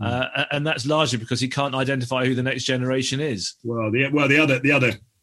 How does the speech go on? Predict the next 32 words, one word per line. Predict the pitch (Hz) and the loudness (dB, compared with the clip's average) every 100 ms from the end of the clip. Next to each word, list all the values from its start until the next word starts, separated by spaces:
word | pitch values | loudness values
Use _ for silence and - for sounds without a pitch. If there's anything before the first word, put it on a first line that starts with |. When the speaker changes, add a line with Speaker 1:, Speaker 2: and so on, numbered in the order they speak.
| - | -2
Speaker 1:
slightly | - 143 120 | 0 2 0
controversial | 113 139 123 117 131 135 - | 0 2 2 4 4 4 4
question, | 107 120 104 - 110 120 | 2 2 2 2 0 0
which | 110 | -2
is | 101 | -2
probably | - 131 110 | -2 0 0
not | 120 - | 0 -2
for | 113 | -2
this | 104 | -2
pod, | - 127 110 - | 0 0 0 0
but | 123 - | -4 -2
the | 117 | 0
second | 139 131 117 | 2 2 0
best | 110 101 - | 0 -2 -2
fly | 120 104 | 0 2
half | 110 104 | 2 0
in | 110 | 0
Ireland | 107 107 107 120 | 0 0 0 0
is | 110 | -2
Paddy | - 127 110 | -2 0 0
Jackson, | 123 135 - 90 | 0 0 0 -2
without | 104 110 | -2 -4
a | 104 | -2
shadow | 113 117 | -2 -2
of | 104 | -2
a | 104 | -2
doubt. | 131 123 92 | -2 -2 -4
And, | 110 110 110 | -4 -4 -2
uh, | 107 107 | -2 -4
you | 127 107 | -4 -4
know, | 98 | -4
for | 95 113 | -4 -4